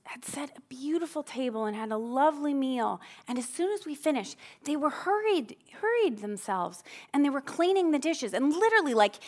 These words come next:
in the kitchen, far away, here's the discussion. They're, like, back here, like, cleaning the dishes and putting things in the dishwasher and clean, and they weren't in it. And I realized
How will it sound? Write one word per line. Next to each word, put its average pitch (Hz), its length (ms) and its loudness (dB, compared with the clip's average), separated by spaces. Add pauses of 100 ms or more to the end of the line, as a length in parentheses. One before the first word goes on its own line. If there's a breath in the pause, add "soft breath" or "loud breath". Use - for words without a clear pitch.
(160 loud breath)
in 403 160 4
the 403 60 2
kitchen, 269 400 2
far 294 300 10
away, 240 500 6 (420)
here's 330 220 0
the 359 80 -2
discussion. 269 500 2 (260 loud breath)
They're, 381 260 6
like, 311 260 2
back 349 260 8
here, 302 440 0 (260 soft breath)
like, - 180 4
cleaning 339 440 2
the 330 80 4
dishes 311 640 0
and 269 100 2
putting 302 260 -2
things 320 240 0
in 320 100 2
the 311 60 4
dishwasher 311 760 4
and 294 160 -2
clean, 311 180 0 (400 loud breath)
and 302 160 2
they 320 80 4
weren't 339 400 -2 (960 soft breath)
in 330 260 0
it. - 360 -10 (500)
And 277 140 4
I 311 140 10
realized 269 1080 4